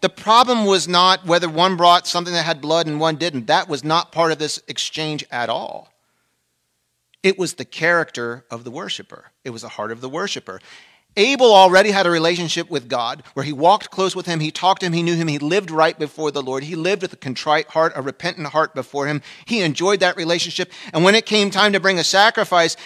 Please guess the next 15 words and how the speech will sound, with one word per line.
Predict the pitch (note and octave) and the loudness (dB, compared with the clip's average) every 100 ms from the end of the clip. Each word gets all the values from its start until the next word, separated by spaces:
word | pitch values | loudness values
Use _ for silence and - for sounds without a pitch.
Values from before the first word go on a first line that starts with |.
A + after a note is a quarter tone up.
| - | -4
Abel | G3 A3+ G#3 | 0 2 2
said, | - G3 - - - | 4 2 2 -8 -6
"Be-, | G3+ F3+ D3+ _ _ _ _ - | -6 -8 -20 _ _ _ _ -2
the, | G3 F#3+ - | -2 -2 -4
the | F3 | 0
sacrifice | - A#3 B3 - G#3 G#3 | 4 4 2 0 2 2
was | F3+ D#3+ - | -2 -6 0
evidence | G#3+ B3 A#3+ F3+ E3+ | 2 2 2 0 -2
of | F3 D3 | -4 -2
what | E3 | -2
was | F3 D#3+ | -2 -2
already | D#3+ E3 D#3 | 0 0 -2
in | D3+ D3+ | -4 -6
his | D3 | -8
heart." | - F#3 B3+ - - - | -8 -10 -10 -12 -16 -20